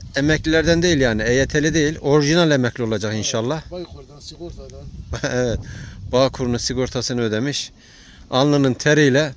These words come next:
Speaker 1: Urfa'dan kalkmış. Burası Sivas, Yıldız Dağı.
Speaker 2: E, kuyu, kuyu su ihtiyacı olan bizi arasın.
Speaker 1: Kuyu suyu sondaj vurdurmak isteyen arkadaşlara ben Bozan abinin numarasını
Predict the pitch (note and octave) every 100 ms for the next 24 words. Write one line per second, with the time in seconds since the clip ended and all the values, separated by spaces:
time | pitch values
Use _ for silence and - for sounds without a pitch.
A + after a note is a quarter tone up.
0 | - - - - - - - D#3 C3+ D#3+
1 | D#3 C#3 D#3+ D3 F3 F3 - E3+ E3 E3+
2 | - F3+ D#3 - - D3 E3+ C#3+ C#3+ D3
3 | E3 - - F3 - - F3 G3 G3 F3+
4 | - F3 G3+ E3 - - - F#3+ F3+ -
5 | F3+ F3+ F#3+ F3+ F#3 G3+ - - - -
6 | - - - - - F#3 E3+ E3+ E3 -
7 | E3 F3+ - - D3 F3+ E3+ - F#3 F#3
8 | F#3 F2 - - - - C3 - D#3 E3+
9 | F#3+ E3+ F3 D#3+ E3+ E3 C#3 E3 - F3
10 | E3+ F3 E3 E3+ D#3 E3 D#3+ D#3 E3+ -
11 | C3+ D3+ D#3+ E3 E3 D3 D#3 D#3 D3 C#3
12 | D#3 D#3+ D#3+ C#3+ D3+